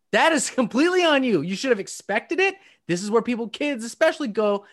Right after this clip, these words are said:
to have their birthday parties. But at a swimming pool, I can't imagine anything more annoying than thirty little grease monkeys rolling in there and taking over the pool.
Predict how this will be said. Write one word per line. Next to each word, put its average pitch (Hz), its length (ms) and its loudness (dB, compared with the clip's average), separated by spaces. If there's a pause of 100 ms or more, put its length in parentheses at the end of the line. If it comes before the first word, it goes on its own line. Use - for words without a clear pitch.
(160)
to 135 80 -6
have 143 140 -4
their 175 80 -6
birthday 254 340 2
parties. 117 400 -8 (380)
But 190 100 -4
at 226 100 2
a 208 60 -6
swimming 330 480 -2
pool, 147 380 -4
I 220 80 -8
can't 277 240 -4
imagine 175 440 -4 (100)
anything 294 400 0
more 214 160 0
annoying 170 340 -4 (220)
than 165 140 -6
thirty 285 400 2
little 339 420 -2 (120)
grease 330 280 2
monkeys 233 380 -2
rolling 269 320 0
in 254 160 2
there 190 340 0 (200)
and 151 120 -8
taking 220 300 0
over 247 180 4
the 233 80 2
pool. 175 460 0